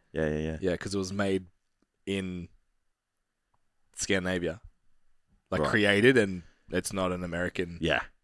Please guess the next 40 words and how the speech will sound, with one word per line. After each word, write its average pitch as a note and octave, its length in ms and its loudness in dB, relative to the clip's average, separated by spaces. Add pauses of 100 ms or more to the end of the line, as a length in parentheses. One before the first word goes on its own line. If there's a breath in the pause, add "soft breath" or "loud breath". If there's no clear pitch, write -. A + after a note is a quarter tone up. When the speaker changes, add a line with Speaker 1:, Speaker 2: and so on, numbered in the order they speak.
Speaker 2:
doco, E2+ 180 -4
so A2 60 0
Speaker 1:
So B2 80 4
it's C#3 140 -2
Speaker 2:
it's D2 100 -2
Speaker 1:
probably, F#2+ 220 8
Speaker 2:
awesome. E2+ 80 6
Speaker 1:
like, E2 120 -4
the D#2+ 120 2
real C#2 180 -4
story. - 340 -4
Speaker 2:
Yeah, A2+ 200 6
so - 120 2
it's G2 120 0
great. F2+ 220 0 (160)
Speaker 1:
<laughs> - 140 4
Speaker 2:
Yeah. C#3 120 12
<laughs> - 100 10
Speaker 1:
Yeah, A3 640 12 (380)
Speaker 2:
So D#3 160 6
Speaker 1:
it's C#3 80 6
not, A#2 200 10
Speaker 2:
fucking - 60 6
Speaker 1:
it's B2 100 6
not G#2+ 120 10
Speaker 2:
agenda G#2+ 180 12
Speaker 1:
Holly-, G#2+ 220 8
Speaker 2:
in G#2 60 0
it. - 40 6
Speaker 1:
yeah, D#2+ 180 6
it's D2+ 100 -2
not D2 140 4
Hollywood. D#2 440 2
Speaker 2:
Bro, C#3+ 360 4
do A#2+ 60 -2
you G#2+ 80 -2
see C3+ 100 6
how C3 80 4
much C3 220 0
money A2+ 240 2